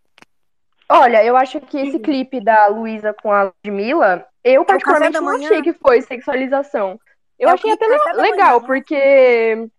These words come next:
Speaker 1: porque, tipo, tem muito, muito, muito mesmo clipe assim com casal hétero e, tipo, ninguém fala que, "Nossa, tá sendo super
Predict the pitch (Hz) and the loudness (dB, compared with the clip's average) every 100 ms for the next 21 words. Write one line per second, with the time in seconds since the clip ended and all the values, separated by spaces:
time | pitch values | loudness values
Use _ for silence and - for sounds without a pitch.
0 | _ _ - 277 269 - - 233 214 190 | _ _ -4 -4 -4 -8 -12 -8 -8 -8
1 | - _ _ _ _ _ _ _ - 349 | -12 _ _ _ _ _ _ _ -2 0
2 | 311 294 330 392 247 277 370 302 277 302 | 2 0 0 -2 -2 -2 0 0 -2 -2
3 | 440 403 277 269 339 277 - 269 277 269 | -2 -2 0 0 -2 -6 -4 -2 -2 -2
4 | 240 240 285 269 254 247 220 202 269 247 | -4 -6 -4 -2 0 2 2 0 -2 -6
5 | 226 - 240 240 233 220 294 359 302 _ | -6 -8 -6 -4 -2 -2 -2 -6 -8 _
6 | _ - 208 208 214 - 214 240 247 240 | _ 2 2 2 -2 -6 0 2 2 0
7 | 226 220 233 220 - 247 - 247 262 | -6 -6 -6 -8 -8 -12 -4 -2 -2